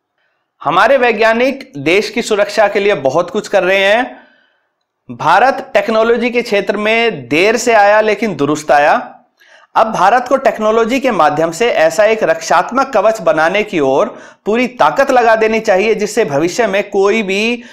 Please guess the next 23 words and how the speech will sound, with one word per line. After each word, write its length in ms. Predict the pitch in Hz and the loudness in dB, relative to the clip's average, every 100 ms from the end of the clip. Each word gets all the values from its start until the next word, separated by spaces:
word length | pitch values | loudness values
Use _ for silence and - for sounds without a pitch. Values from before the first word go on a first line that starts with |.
| - - | -20 -10
बाहरी 480 | 120 135 165 190 247 | -2 0 2 2 0
आतंकवादी 760 | - 151 170 202 175 165 170 214 | 0 0 0 0 2 2 0 -2
हमला 640 | 139 139 131 139 180 - - - | -4 -2 2 2 2 -2 -14 -8
हमारे 360 | 143 156 170 180 | -2 2 2 2
देश 260 | 151 151 | 0 -2
पर 220 | - 196 160 | -2 -2 0
ना 140 | 156 | 0
हो 200 | 170 135 | 2 0
पाए 280 | 117 110 - - _ _ _ _ | 0 0 -2 -10 _ _ _ _
और 160 | 170 185 | -2 0
हम 220 | 180 226 | 0 -2
सब 200 | 240 240 | -2 -2
सुरक्षित 500 | 240 175 170 240 226 | -2 -4 -2 -4 -2
रह 160 | 139 139 | -2 -2
सकें। 320 | 135 - 107 - _ _ _ _ _ _ _ _ _ _ _ _ | -4 -8 -12 -14 _ _ _ _ _ _ _ _ _ _ _ _
हमारे 320 | 143 190 233 | -2 2 2
वैज्ञानिक 600 | 226 196 175 202 254 226 | 4 2 2 0 0 -2
जी 160 | 156 202 | -4 -2
जान 220 | 202 214 | 0 0
से 140 | 220 190 | 0 0
लगे 260 | 147 156 | 2 2
हुए 220 | 160 170 | 2 0
हैं। 400 | 165 202 247 269 | 0 0 -2 -4